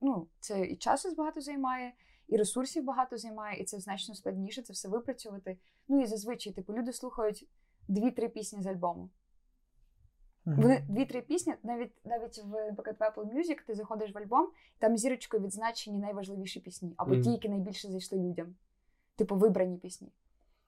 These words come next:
Speaker 1: І так завжди є,
Speaker 2: Мгм.
Speaker 1: типу, виконавець випускає альбом, знаючи, що там, наприклад, три пісні будуть класними, а все решта це щоб розбавити. Ну, наприклад,
Speaker 2: Мгм.
Speaker 1: бумбокс «Таємний код Рубікон» з двох частин.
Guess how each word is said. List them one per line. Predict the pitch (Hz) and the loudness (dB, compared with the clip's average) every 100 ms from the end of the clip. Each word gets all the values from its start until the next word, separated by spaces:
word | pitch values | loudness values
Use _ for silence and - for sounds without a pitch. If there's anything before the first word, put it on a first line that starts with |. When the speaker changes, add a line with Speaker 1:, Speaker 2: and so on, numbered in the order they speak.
| _ | _
Speaker 1:
І | 220 | 6
так | 254 277 | 8 8
завжди | 285 269 | 6 4
є, | 247 | 4
Speaker 2:
Мгм. | 147 | 4
Speaker 1:
типу, | 143 190 170 - _ _ - 185 | 2 -2 -4 -8 _ _ -6 -4
виконавець | 190 208 226 240 240 214 | -2 0 4 4 4 -2
випускає | 208 - 233 - | -8 0 2 2
альбом, | 220 277 370 | 4 6 6
знаючи, | 294 262 262 - 208 | 2 -2 -4 -8 -10
що | - 208 196 - _ | -4 -2 -2 -4 _
там, | 214 214 | 0 0
наприклад, | 208 214 214 - | 0 -4 -2 2
три | 226 | 2
пісні | 208 233 - 202 | 2 -4 -4 -4
будуть | 190 185 - | -4 -4 0
класними, | 277 392 - 269 208 | 6 6 6 0 -2
а | 196 | -4
все | - 277 | 0 0
решта | 359 254 | 0 -2
це | 269 | -4
щоб | 269 214 | -2 -2
розбавити. | 208 180 180 180 180 - 190 _ _ _ _ _ _ | 0 0 0 0 -2 -12 -20 _ _ _ _ _ _
Ну, | 285 | 10
наприклад, | 311 269 240 | 10 8 4
Speaker 2:
Мгм. | 175 | 6
Speaker 1:
бумбокс | 233 240 269 - | 6 6 4 0
«Таємний | 240 220 220 | -2 -2 -2
код | 226 220 | -2 -2
Рубікон» | 196 208 240 | -2 0 0
з | 196 | 0
двох | 190 190 | -6 -8
частин. | - 185 - 180 | -8 -10 -10 -12